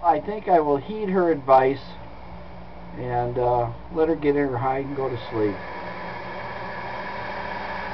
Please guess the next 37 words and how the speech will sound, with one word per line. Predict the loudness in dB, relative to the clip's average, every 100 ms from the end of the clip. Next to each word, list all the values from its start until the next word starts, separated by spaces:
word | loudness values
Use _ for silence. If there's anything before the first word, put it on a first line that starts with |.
| -8
She | -8
doesn't | -4 -4 -4 -6
look | -4
like | -2 -4
she's | -6 -8
in | -6
the | -6
mood | -2 0 0 -2
for | -6 -6 -8 -12 -12 -10
any | -8
kind | -4 -2 -2
of |
interaction | -2 -2 2 2 0 -6 -6
right | -6 -6
now. | -8 -8 -10 -12 -14 -14 -14 -12 -12 -10 -10 -10 -10 -10 -10 -10 -10 -10 -10 -10 -10 -10 -10 -10 -8 -8 -8 -8 -8 -6
She | 2
did | 4 4 4
strike | 8 8 6 -2
me | -8
twice, | -2 2 2 0 -6
but | -8 -8 -16 -16 -16 -16 -4
both | 0 0 4
times | 4 4 0
it | -6
was | -6 -6
with | -6
a | -6
closed | -2 -2 -2 -2
mouth, | 0 2 0 -4
so | -2
I | -2
know | -2 -4
she's | -6 -4
not | 0 0 -2
too | 0
awful | 0 0 -6 -2
serious. | 0 0 0 -2